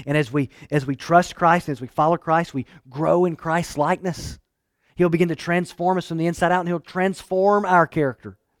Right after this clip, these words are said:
He'll transform us. Listen, he changes us. He,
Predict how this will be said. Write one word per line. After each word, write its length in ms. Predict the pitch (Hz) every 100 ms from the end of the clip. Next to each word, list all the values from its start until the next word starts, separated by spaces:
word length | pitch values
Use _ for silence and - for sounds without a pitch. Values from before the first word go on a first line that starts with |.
| _ _ - 170
He'll 140 | 170
transform 720 | - 180 196 185 - 185 196
us. 360 | 175 123 - - _ -
Listen, 320 | 180 196 185 117 _ _ _ _ _ _ _ _ _ _ _
he 160 | _ 190
changes 680 | - - 196 208 175 185 139
us. 460 | 113 - - - _ _ _ - - _
He, 160 | -